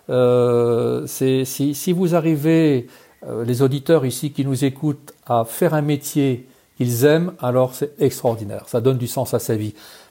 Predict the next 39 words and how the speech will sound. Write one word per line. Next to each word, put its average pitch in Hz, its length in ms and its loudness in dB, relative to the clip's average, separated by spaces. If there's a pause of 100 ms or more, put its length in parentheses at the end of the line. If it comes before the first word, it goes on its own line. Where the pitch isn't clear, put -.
Parce 143 100 0
qu'une 202 120 2
fois 220 240 2
que 143 380 2 (520)
on 135 160 -6
sera 143 240 -2
amené 147 180 -2
à 139 80 2
passer 131 280 0
à - 20 4
autre 120 240 0
chose, 226 460 0 (400)
eh 135 120 0
bien, 165 520 2
euh, 120 720 2
il 120 80 -4
faut 147 160 0
savoir 147 280 2
se 147 120 0
retourner 139 400 0
et - 20 2
dire, « 143 300 0
Alors, 117 340 0 (300)
est-ce 156 160 0
que 160 80 0
je 156 60 -10
suis 160 120 -6
content 131 300 -6
de 117 80 -2
ce - 100 -8
que 127 100 -2
j'ai 107 120 -4
fait ? » - 240 -12 (400)
Pour 175 160 -2
moi, 196 160 4
la 175 60 4
réponse 151 360 0
est - 20 2
oui. 95 200 -6